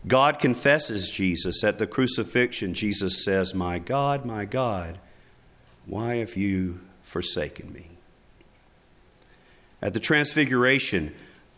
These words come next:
the disciples fall in reverent prostration at his feet. But at the crucifixion, the crowd mockingly prostrates itself.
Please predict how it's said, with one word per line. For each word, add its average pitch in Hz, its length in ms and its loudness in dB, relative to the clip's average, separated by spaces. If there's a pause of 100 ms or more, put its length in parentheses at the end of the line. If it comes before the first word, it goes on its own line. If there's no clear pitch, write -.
the 113 80 2
disciples 151 680 2
fall 120 540 4
in 98 200 -2
reverent 123 520 2 (720)
prostration 110 1000 0
at 92 200 -2
his - 300 -4
feet. - 460 -10 (1700)
But 110 160 4
at 92 80 0
the 107 80 0
crucifixion, 117 840 2
the 92 80 0
crowd 104 560 4
mockingly 92 580 0
prostrates - 800 -4
itself. - 720 -6